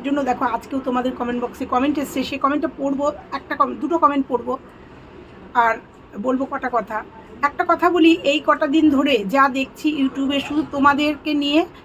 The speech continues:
কন্ট্রোভার্সি করা, করা হচ্ছে। তোমাদের উপর অতটাই রা-, অতটাও রাগ হয়নি, বেশি রাগ হচ্ছে যারা কন্ট্রোভার্সি করে, তা, করে, যাদের উপরে প্রচুর, প্রচুর রাগ হচ্ছিল। কেন, কেন? আজকে আমরা যদি অন্যায় হতাম, তাহলে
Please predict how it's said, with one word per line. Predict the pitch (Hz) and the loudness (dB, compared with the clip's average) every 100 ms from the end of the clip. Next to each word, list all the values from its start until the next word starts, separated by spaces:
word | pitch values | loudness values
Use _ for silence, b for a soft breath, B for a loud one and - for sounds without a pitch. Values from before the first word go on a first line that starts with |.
| - | 0
কন্ট্রোভার্সি | 277 277 320 311 - | 2 2 2 2 2
করা, | 359 240 240 - - | 2 4 2 0 -4
করা | 262 262 | 2 2
হচ্ছে। | 220 196 - 185 - - - - | 2 -4 -8 -10 -10 -18 -8 2
তোমাদের | 294 311 320 | 4 6 4
উপর | 277 311 | 2 0
অতটাই | 330 277 311 330 330 | 0 -4 0 4 4
রা-, | 302 277 - - - | 6 4 2 -8 -6
অতটাও | - - 302 349 339 | -2 0 2 6 8
রাগ | 294 269 269 | 8 6 4
হয়নি, | 269 285 269 | 2 4 4
বেশি | 202 262 262 320 | 4 2 4 6
রাগ | 285 269 | 6 4
হচ্ছে | 285 320 294 | -2 0 2
যারা | 254 247 | 2 2
কন্ট্রোভার্সি | 262 262 277 277 269 277 | 0 0 0 -2 -4 -2
করে, | 262 330 | 0 0
তা, | 339 233 - B B B 233 226 | 2 2 0 B B B -2 2
করে, | 311 285 | 4 4
যাদের | 208 262 302 | 2 2 2
উপরে | 302 311 330 | 2 2 0
প্রচুর, | 330 285 330 269 | 0 0 0 0
প্রচুর | 311 349 294 | -2 2 4
রাগ | 262 226 | 2 0
হচ্ছিল। | - 254 | -4 -2
কেন, | 254 285 427 - - - - - - - | 2 4 4 0 -18 -20 -20 -20 -20 -2
কেন? | 294 294 196 - B B B | 0 0 -2 -6 B B B
আজকে | 285 - | 0 4
আমরা | 349 320 320 | 6 6 6
যদি | 339 | 6
অন্যায় | 339 294 311 294 | 6 6 6 6
হতাম, | 277 220 190 190 - - - - | 4 2 -2 -4 -12 -20 -20 -2
তাহলে | - 269 285 | 4 6 8